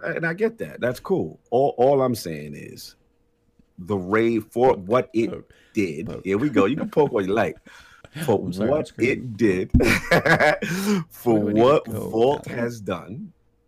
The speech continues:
Speaker 2: Poke,
Speaker 1: Weapons,
Speaker 2: poke,
Speaker 1: rewards,
Speaker 2: poke.
Speaker 1: bosses. The only knock you can say, yeah, oh my God, it didn't have all this tremendous narrative. It was the very first one. Can we cut it some slack? Like, it was the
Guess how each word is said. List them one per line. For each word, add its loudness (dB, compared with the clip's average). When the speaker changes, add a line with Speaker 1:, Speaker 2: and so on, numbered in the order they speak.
Speaker 2:
Poke, -20
Speaker 1:
Weapons, -4
Speaker 2:
poke, -20
Speaker 1:
rewards, -4
Speaker 2:
poke. -20
Speaker 1:
bosses. -2
The -12
only 6
knock 0
you -4
can -4
say, 0
yeah, 0
oh -2
my -10
God, -12
it -8
didn't -6
have -6
all -6
this -8
tremendous -2
narrative. -2
It -10
was -10
the -10
very -6
first -12
one. -4
Can -14
we -16
cut -4
it -4
some -16
slack? -6
Like, -10
it -8
was -10
the -12